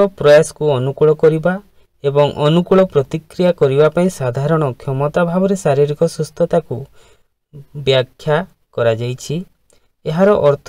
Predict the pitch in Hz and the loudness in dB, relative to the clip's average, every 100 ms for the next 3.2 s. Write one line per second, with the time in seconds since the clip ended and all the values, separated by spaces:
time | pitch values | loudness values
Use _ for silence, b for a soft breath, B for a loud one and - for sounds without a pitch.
0 | 185 226 220 139 127 151 156 151 - 196 | -2 0 0 -4 -4 0 0 -2 -2 0
1 | 220 _ _ 143 143 147 139 135 - b | 0 _ _ -2 2 2 0 -2 -10 b
2 | b _ - 147 170 170 190 190 196 196 | b _ -4 -2 -2 -2 -2 0 0 0
3 | 165 151 | 0 0